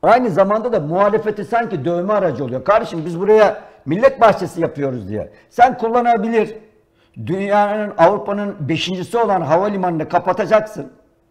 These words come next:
Halbuki orayı dış hatlar, burayı iç hatlar olarak kullanabilirdiniz. Yani bu havalimanını yok etmezdiniz.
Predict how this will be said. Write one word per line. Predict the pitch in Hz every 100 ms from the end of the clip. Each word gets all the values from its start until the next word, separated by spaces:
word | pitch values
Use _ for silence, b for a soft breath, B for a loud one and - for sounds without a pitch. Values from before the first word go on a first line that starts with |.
| _ _ _ _
Halbuki | - 151 180 175 185 175 - B B B
orayı | 170 190 151
dış | 180 196
hatlar, | 175 - 170 165 147
burayı | 165 170
iç | 175 196
hatlar | 165 175 165
olarak | 160 160 156 -
kullanabilirdiniz. | 139 139 127 120 117 101 110 117 _ _ _
Yani | 113 123 120
bu | 139
havalimanını | 143 151 151 156 156
yok | 156 151 165
etmezdiniz. | 160 175 170 135 120 113